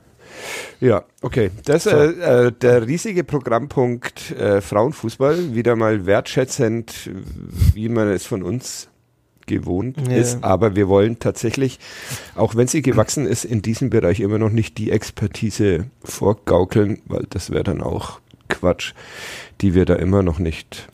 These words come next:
Speaker 1: haben. Wir
Speaker 3: Ja.
Speaker 1: schätzen diesen
Speaker 2: Aber wir gaukeln doch sonst auch Expertisen vor, die wir nicht haben.
Speaker 1: Ja, aber da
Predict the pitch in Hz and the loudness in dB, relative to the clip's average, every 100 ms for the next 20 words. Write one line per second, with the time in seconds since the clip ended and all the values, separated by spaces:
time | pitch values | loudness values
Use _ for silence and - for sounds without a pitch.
0 | - _ _ - - 80 104 87 92 85 | -20 _ _ -8 -2 0 -2 -4 -2 0
1 | 117 110 110 - 147 117 117 - - - | 2 2 2 2 2 2 0 -6 -20 -20
2 | - - 120 98 107 98 95 - _ - | -20 -10 -8 -4 0 0 -2 -8 _ -6
3 | 98 113 110 101 107 120 101 95 107 101 | 0 2 4 4 4 4 2 0 -2 -2
4 | 95 117 - - 110 117 107 104 - 101 | -4 -4 -6 -2 -2 0 -2 -2 -2 -2
5 | 98 95 92 92 95 90 - - - - | 0 -2 -2 -4 -6 -8 -14 -18 -16 -18
6 | - 127 131 139 147 139 143 | -2 2 6 6 4 2 0